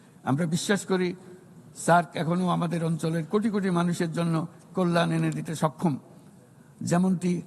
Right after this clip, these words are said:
আসিয়ান তাদের অঞ্চলের কোটি কোটি মানুষের জন্য করে যাচ্ছে। সম্মিলিত উন্নয়নের জন্য প্রতিবেশী দেশগুলোর মধ্যে আঞ্চলিক সহযোগিতার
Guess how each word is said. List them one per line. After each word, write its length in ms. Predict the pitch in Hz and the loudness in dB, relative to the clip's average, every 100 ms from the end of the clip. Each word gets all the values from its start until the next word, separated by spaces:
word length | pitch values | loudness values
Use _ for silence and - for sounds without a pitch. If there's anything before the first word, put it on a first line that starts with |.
| - | -2
আসিয়ান 560 | 160 160 185 180 170 - - - - | 0 0 2 0 0 -6 -14 -16 -2
তাদের 280 | 175 190 180 | 0 0 -2
অঞ্চলের 440 | 175 180 175 165 | -2 -2 -2 -2
কোটি 200 | 170 160 | -4 -4
কোটি 220 | 160 156 | -4 -2
মানুষের 380 | 156 160 143 151 | -2 -2 -2 -4
জন্য 280 | 147 143 147 | -2 -2 -2
করে 220 | 156 151 | -2 -4
যাচ্ছে। 320 | 143 - - - - - - - - - - | -6 -8 -12 -14 -18 -20 -20 -20 -20 -20 -6
সম্মিলিত 500 | - 196 202 196 202 | 0 4 4 2 0
উন্নয়নের 500 | 185 190 190 196 185 | 0 2 2 2 0
জন্য 340 | 180 185 202 | 0 2 0
প্রতিবেশী 540 | 208 180 190 190 185 196 | 0 -2 -2 -2 -2 -2
দেশগুলোর 440 | 180 175 185 190 | -2 -2 0 0
মধ্যে 300 | 185 175 180 | 0 -2 0
আঞ্চলিক 400 | 180 165 175 175 | 0 0 -2 -2
সহযোগিতার 680 | - 180 180 180 180 185 | -2 -2 -2 -4 -4 -4